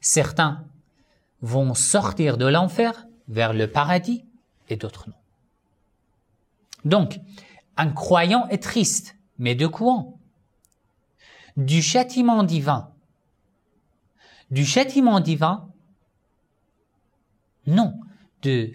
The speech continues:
l'insatisfaction de Dieu à son égard. Il est triste. Est-ce qu'Allah n'est pas content de moi ?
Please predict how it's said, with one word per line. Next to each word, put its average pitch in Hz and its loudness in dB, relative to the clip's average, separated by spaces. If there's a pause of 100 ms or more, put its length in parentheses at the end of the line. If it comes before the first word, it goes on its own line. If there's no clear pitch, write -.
l'insatisfaction 160 -2
de 123 -4
Dieu 123 -6
à 120 -4
son 107 -10
égard. - -16 (1040)
Il 175 4
est 190 2
triste. - -4 (380)
Est-ce 185 0
qu'Allah 196 2 (1120)
n'est 147 0
pas 185 -2
content 196 -2 (300)
de 151 0
moi ? 180 0